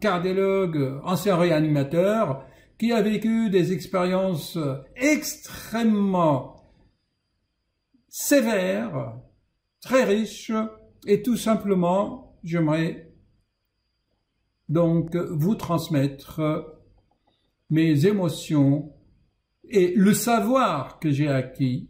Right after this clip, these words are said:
suite à ces expériences. Des choses qu'on ne trouve pas dans les livres.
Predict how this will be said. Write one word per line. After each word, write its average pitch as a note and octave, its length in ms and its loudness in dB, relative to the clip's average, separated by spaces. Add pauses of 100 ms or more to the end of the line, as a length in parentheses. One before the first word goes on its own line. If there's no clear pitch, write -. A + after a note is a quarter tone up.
(120)
suite - 680 -4 (220)
à C3 120 -4
ces F3+ 500 0
expériences. A#3+ 840 -4 (1000)
Des F#3+ 100 2
choses B3 240 2
qu'on G#3 120 2
ne - 40 0
trouve G3+ 180 -2
pas G#3+ 140 2
dans F3+ 160 2
les D#3+ 120 2
livres. C#3+ 260 0